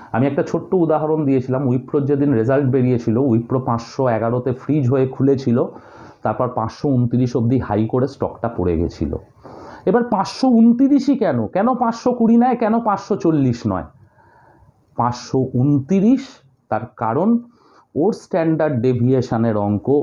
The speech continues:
ওর ভোলাটিলিটির অঙ্ক অনুযায়ী ওর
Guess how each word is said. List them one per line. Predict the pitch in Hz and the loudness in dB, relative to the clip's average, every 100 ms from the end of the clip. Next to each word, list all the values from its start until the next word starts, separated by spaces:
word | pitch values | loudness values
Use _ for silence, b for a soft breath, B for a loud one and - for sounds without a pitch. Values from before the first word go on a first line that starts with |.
| - 139 | 0 0
ওর | 180 214 | 2 2
ভোলাটিলিটির | 170 147 147 135 143 131 123 123 120 | 0 0 0 0 0 0 0 0 -2
অঙ্ক | 117 110 156 156 | -2 0 0 2
অনুযায়ী | 202 131 117 104 113 175 B B B B - | 2 2 2 0 0 -2 B B B B -2
ওর | 131 165 | 0 0